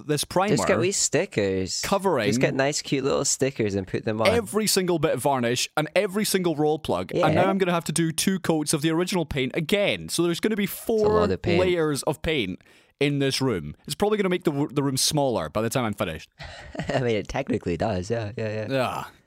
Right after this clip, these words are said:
Speaker 1: So
Speaker 2: You're
Speaker 1: that's
Speaker 2: doing
Speaker 1: been, uh,
Speaker 2: good, like,
Speaker 1: that's been my life.
Speaker 2: lessons learned. That's D I Y. You're not bad at D I Y, you just haven't done it before,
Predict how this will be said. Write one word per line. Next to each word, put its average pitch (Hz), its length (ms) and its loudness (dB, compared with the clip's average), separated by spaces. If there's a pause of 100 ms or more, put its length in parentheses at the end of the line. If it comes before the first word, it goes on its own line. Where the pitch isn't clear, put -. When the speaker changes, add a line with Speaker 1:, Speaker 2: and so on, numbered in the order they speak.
(260)
Speaker 1:
So 131 200 0
Speaker 2:
You're 76 80 -8 (140)
Speaker 1:
that's 165 180 4
Speaker 2:
doing 277 180 4
Speaker 1:
been, 269 100 0
uh, - 120 4
Speaker 2:
good, - 100 -2
like, 190 120 2
Speaker 1:
that's - 80 -6
been 127 100 0
my 127 100 0
life. 90 220 -2 (180)
Speaker 2:
lessons 196 680 0
learned. 156 420 0
That's - 240 0
D 185 200 0
I 175 160 2
Y. 131 300 0
You're 147 180 0
not 196 240 0
bad 123 300 0
at 95 100 -2
D 95 140 -2
I 82 80 -2
Y, 85 80 -2
you 98 120 0
just 123 140 -4
haven't 139 340 -4
done 113 200 0
it 113 120 -2
before, 73 420 -6